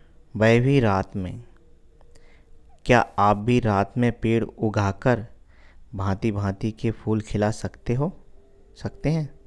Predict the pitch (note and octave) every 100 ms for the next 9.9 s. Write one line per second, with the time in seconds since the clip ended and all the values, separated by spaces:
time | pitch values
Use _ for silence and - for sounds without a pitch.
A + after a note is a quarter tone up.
0 | - - - - - - - - - C3
1 | - D3 - A#2+ A#2+ A#2+ A2 A2+ - G2
2 | - G2 G2 G#2+ - - - A2+ G2 F#2+
3 | A#2+ A2+ - - - - - - - -
4 | - - - - - A#2+ A2+ A#2+ A#2+ B2+
5 | - A2+ G#2+ G#2+ A#2 - - - - -
6 | G2+ G2 G2 A2 A#2 B2 A#2 - A#2 A2
7 | - C3+ C#3+ A#2 - - - - G2+ B2+
8 | C3+ - C3 B2 A#2 - D3 C#3 G#2+ G2
9 | A2 C3+ D3 C#3 B2+ A#2 A2+ G#2+ G#2